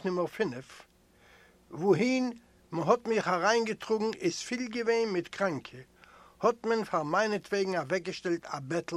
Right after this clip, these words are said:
אין קארידאר. ווייל עס איז געווען פאר נאכט, ווען איך בין אנגעקומען, האב איך באדארפט ווארטן אויף דעם צווייטן אין דער פרי אויף די רעגולערע דאקטויערן.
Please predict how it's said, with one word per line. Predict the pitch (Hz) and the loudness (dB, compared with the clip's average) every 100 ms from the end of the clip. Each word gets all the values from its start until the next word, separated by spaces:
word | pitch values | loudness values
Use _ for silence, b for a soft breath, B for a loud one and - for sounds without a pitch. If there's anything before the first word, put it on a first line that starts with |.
| 170 | -6
אין | 147 | -8
קארידאר. | 139 - 147 143 131 107 101 - _ _ _ - B B B - | -10 -8 -8 -8 -10 -12 -16 -20 _ _ _ -20 B B B -8
ווייל | 143 214 262 | 2 6 6
עס | 262 - | 6 -2
איז | 233 | -4
געווען | 196 196 214 226 | 0 2 2 2
פאר | - 196 190 | 2 2 4
נאכט, | 170 180 - - - b b b b - | 2 0 -2 -12 -20 b b b b -6
ווען | 175 202 | -2 -2
איך | 185 | 0
בין | - 190 | 0 2
אנגעקומען, | 196 185 175 190 190 226 - B B - | 2 0 -2 -2 -2 -4 -10 B B 2
האב | 220 247 | 2 4
איך | 247 - | -2 0
באדארפט | 196 180 233 196 - | 2 4 2 0 0
ווארטן | 190 220 208 226 | 2 2 2 0
אויף | 214 | -2
דעם | 170 | -2
צווייטן | 151 - 190 196 190 | -6 -2 2 2 0
אין | 190 180 | -4 -2
דער | 175 147 | -2 -4
פרי | - 180 185 185 170 B B | -8 -6 -6 -6 -10 B B
אויף | - 165 | -6 -6
די | - 156 | -4 -4
רעגולערע | 147 165 147 156 190 196 180 | -2 -4 -2 0 2 2 0
דאקטויערן. | 165 - - 160 131 120 | -2 -4 -4 -4 -4 -10